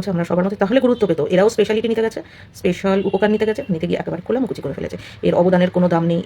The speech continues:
এর যে কৃচ্ছ সাধন, এর যে কষ্ট, শিশু বয়স থেকে এর কত কষ্ট হয়েছে, কত কষ্ট দিয়েছে এর পরিজনেরা,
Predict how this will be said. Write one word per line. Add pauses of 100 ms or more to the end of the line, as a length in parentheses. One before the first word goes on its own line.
(140)
এর
যে
কৃচ্ছ (100)
সাধন,
এর
যে (200)
কষ্ট, (400)
শিশু
বয়স
থেকে
এর
কত
কষ্ট
হয়েছে, (380)
কত (100)
কষ্ট
দিয়েছে
এর
পরিজনেরা,